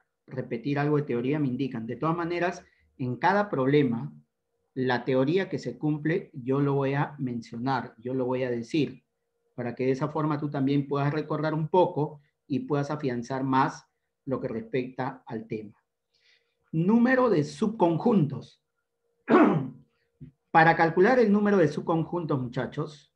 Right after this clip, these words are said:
había una formulita. ¿Cuál era, profesor? Si tú recuerdas,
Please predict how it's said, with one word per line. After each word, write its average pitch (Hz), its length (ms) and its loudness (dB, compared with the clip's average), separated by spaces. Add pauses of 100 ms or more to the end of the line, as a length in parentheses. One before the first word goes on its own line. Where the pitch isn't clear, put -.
(480)
había 147 360 4
una 160 260 2
formulita. 127 800 -4 (540)
¿Cuál 175 300 2
era, 165 200 2
profesor? 131 580 -6 (300)
Si - 300 -6
tú 180 160 0
recuerdas, 180 920 0